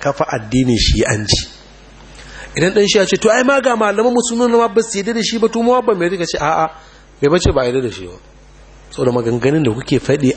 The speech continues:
a yau akan Abubakar da Umar da sauran sahabbai, shi Abdullahi ɗan Saba shi ya kafa waɗannan.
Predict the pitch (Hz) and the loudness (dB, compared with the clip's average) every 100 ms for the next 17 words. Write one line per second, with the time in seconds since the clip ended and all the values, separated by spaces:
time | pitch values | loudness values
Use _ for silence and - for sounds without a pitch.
0 | - 104 101 117 113 - - - - - | -2 -6 -2 0 0 -2 -18 -20 -20 -20
1 | - - - - 139 139 - 120 120 131 | -18 -8 -8 -4 -4 -2 -4 -2 0 0
2 | 143 139 110 127 - 131 131 110 104 123 | 0 -2 -2 -4 -2 0 -2 -4 -4 -2
3 | 127 131 131 131 113 95 95 110 107 - | 0 0 0 -2 -2 -4 0 0 -2 -8
4 | - - - - - - - 165 180 - | -20 -20 -20 -4 0 2 2 0 -2 -2
5 | 143 117 123 135 139 151 135 131 135 117 | -4 -2 0 2 0 -2 -2 -2 -2 -2
6 | - 131 - 147 117 139 113 92 | -2 -2 -2 0 0 0 -2 -4